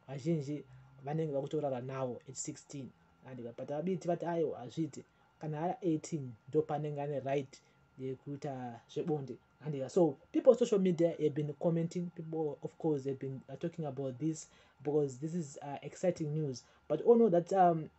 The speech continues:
we have some people, and, uh, vanorara nevana vadiki. Yeah, varipo varume vanorara nevana vadiki, varipo vakadzi vanorara nevana vadiki zvakare. It goes both ways. There are men who are, who are sleeping with younger women.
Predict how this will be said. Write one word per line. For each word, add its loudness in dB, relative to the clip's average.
we 8
have 6
some 2
people, -2
and, -4
uh, 2
vanorara 4
nevana 0
vadiki. -6
Yeah, -8
varipo 4
varume 2
vanorara 0
nevana -2
vadiki, -6
varipo -4
vakadzi -2
vanorara 0
nevana -8
vadiki -6
zvakare. -12
It -16
goes 4
both 2
ways. -2
There -6
are -6
men 4
who -2
are, 0
who 0
are 0
sleeping -4
with -4
younger -6
women. -4